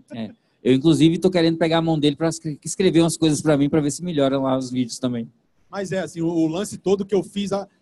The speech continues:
Speaker 2: o, o que eu fiz de diferente foi tentar, testar. E eu testo até hoje.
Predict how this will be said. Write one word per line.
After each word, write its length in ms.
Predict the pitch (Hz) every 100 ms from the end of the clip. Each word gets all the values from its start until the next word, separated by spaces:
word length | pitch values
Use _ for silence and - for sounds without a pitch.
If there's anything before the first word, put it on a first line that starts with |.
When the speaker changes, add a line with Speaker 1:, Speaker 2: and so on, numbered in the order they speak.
| -
Speaker 2:
o, 260 | 196 202
o 60 | 160
que 100 | 190
eu 120 | 254
fiz 200 | - 240
de 60 | 190
diferente 460 | 208 214 185 220
foi 180 | - 254 - _ _ _ _ _
tentar, 380 | 240 269 247 175
testar. 580 | 208 220 - 185 151 - _ _ _ -
E 40 |
eu 80 | 165
testo 300 | - 214 -
até 160 | 202 254
hoje. 340 | 180 165 120